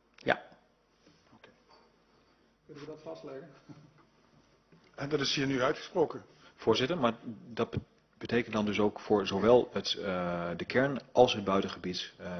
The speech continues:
Speaker 3: dat de marktpartijen aan, eh, aan moeten sluiten?
Speaker 2: Nee, nu ga ik gewoon weer terug naar de allereerste beantwoording van de vraag. Synergie Nieuw-Leuzen mag het alleen maar doen als een marktpartij het niet onder betere condities doet.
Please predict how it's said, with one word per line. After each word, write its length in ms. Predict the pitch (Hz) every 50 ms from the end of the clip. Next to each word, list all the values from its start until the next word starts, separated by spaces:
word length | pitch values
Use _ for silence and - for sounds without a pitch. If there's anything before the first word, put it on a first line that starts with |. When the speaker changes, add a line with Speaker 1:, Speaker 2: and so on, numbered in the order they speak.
| 80
Speaker 3:
dat 200 | 73 90 92 - -
de 80 | 95
marktpartijen 720 | 90 92 95 92 - - - - 90 87 87 85 85 87 78
aan, 280 | 87 85 82 - -
eh, 120 | 98 98 87
aan 220 | - - - 90
moeten 180 | 82 78 - -
sluiten? 360 | - 80 78 - - - - - _ _ _ _ _ _ _ _ _ _ _ _ _ _ _ _ _ _ _ - - - - - _ _ _ _ _ _ _ _ _ _ _ _ _ _ _ _ - - -
Speaker 2:
Nee, 240 | - 143 135 131
nu 120 | 143 147 139
ga 120 | 165 170
ik 60 | 165
gewoon 200 | - - - 165
weer 120 | 156 156 147
terug 200 | - - 175 156
naar 100 | 170 156
de 160 | 147 147 -
allereerste 500 | - 170 175 170 - 196 160 - - 143
beantwoording 440 | 139 139 170 170 147 147 156 135 123
van 100 | 131 131
de 60 | 120
vraag. 380 | - 147 156 180 220 247 - - - - - - - - _ _ _ _ _
Synergie 420 | - - - 175 170 156 - 196 165
Nieuw-Leuzen 480 | 156 156 156 151 170 196 196 165 156
mag 120 | 151 151 139
het 120 | 147 123
alleen 320 | 120 127 143 160 190 214
maar 140 | 208 147 135
doen 260 | 147 190 196 214 -
als 180 | - 147 147 131
een 80 | 131 135
marktpartij 680 | 143 160 185 202 - - 180 - - 180 170 175 185 185
het 120 | - 110
niet 420 | 143 139 165 233 226 - - - - -
onder 260 | - 170 151 143 113
betere 480 | 110 165 175 185 180 180 156 160 156 - -
condities 600 | - 160 143 151 156 143 - 147 139 - - - - - _ _ _ _
doet. 320 | - 135 123 - - -